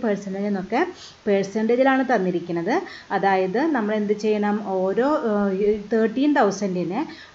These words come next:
ആദ്യം എസ് പി കൊണ്ട് multiply ചെയ്തിട്ട് ഓരോ എലമെന്റ്സിൻ്റെയും proportion എത്രയാണെന്ന് കണ്ടുപിടിക്കണം. അതുപോലെ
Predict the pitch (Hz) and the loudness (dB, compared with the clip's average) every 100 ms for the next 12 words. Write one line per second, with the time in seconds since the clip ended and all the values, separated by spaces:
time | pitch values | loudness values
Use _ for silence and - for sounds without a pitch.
0 | 214 208 196 254 247 185 - - 220 233 | 2 2 4 2 0 -6 -8 -2 -2 2
1 | 269 220 190 185 196 202 202 175 165 156 | 2 2 -2 -2 0 0 0 -2 -2 -2
2 | 311 403 214 190 196 247 262 208 185 175 | -2 0 2 2 2 0 0 0 0 -2
3 | 170 190 214 262 262 254 180 170 226 202 | -4 -6 -6 -2 -2 -2 -4 -4 -4 -6
4 | 180 165 226 311 233 165 147 - - - | -6 -8 -2 0 0 -4 -8 -12 -14 -18
5 | - - - 220 185 208 | -20 -10 -2 0 0 -2